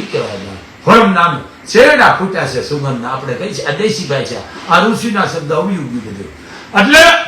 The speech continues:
આ જાળવો થોડુંક. પણ શ્રાદ્ધ તમે આપો તો આ પ્રકારના શ્રાદ્ધ આપો. વાસણો તમે હાચા રાખો. હો, હાચામાં સમજી ગયા ને તમે?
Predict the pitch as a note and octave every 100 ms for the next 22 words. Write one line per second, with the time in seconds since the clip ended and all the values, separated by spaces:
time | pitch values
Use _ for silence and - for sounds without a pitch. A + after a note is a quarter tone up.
0 | - - G#3 A#3 G3 F3+ - C#3 A#2+ A#2+
1 | A2 G2 - - - - - F3+ - -
2 | A3 C#4+ D#4 D4+ B3+ B3+ A#3 A#3 B3 -
3 | A3 - - - - - - - - G#3
4 | G#3+ F#3+ F3+ E3+ E3+ D3 C#3+ C#3 B2+ B2
5 | - A2+ G#2 D#3+ E3 F#3 G3+ G3+ E3 G3
6 | - C#3 - B2+ - - - - - -
7 | - - - - - - - C3+ B3 -
8 | - G3 A#3 G#3+ G3 B3 C4+ D#4+ D#4+ C#4
9 | G#3+